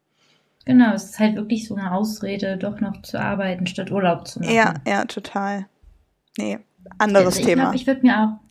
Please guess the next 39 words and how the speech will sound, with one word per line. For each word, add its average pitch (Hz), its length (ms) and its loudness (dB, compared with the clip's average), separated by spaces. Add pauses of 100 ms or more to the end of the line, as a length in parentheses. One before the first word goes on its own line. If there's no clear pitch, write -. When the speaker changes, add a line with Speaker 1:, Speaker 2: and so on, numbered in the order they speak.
Speaker 2:
Also 202 260 6
Speaker 1:
ich - 160 0
würd 226 140 6
mir 247 60 2
Speaker 2:
Vacation, 269 280 8
Speaker 1:
eine 240 80 10
Speaker 2:
dieser 214 180 8
Speaker 1:
Vacation 233 360 6
Speaker 2:
Begriff 247 140 6
ist - 80 -8
ein 202 80 -2
anderes, 180 540 -4
anderes, 190 500 -4 (600)
eigentlich 262 340 2
mal 240 100 4
eine 233 140 4
eigene 208 280 2
Podcast-Folge 170 760 -6
wert, 160 260 -4
oder? 269 220 0
Das, 214 220 -4
dieses 202 280 -4
ganze 214 300 -2
Workaholic 208 760 0
und - 380 -6 (1000)
dieses 180 260 -4
Ding, 175 260 -6
oder? 302 260 0 (280)
Speaker 1:
Ja, 254 140 -4
kann 302 140 0
man 302 120 2
gern 294 200 4
machen. 214 300 0
Nehmen 254 180 10
wir 233 160 6
auf 220 120 -8
an 208 140 -2
unsere 190 260 -4
Liste. 175 460 -6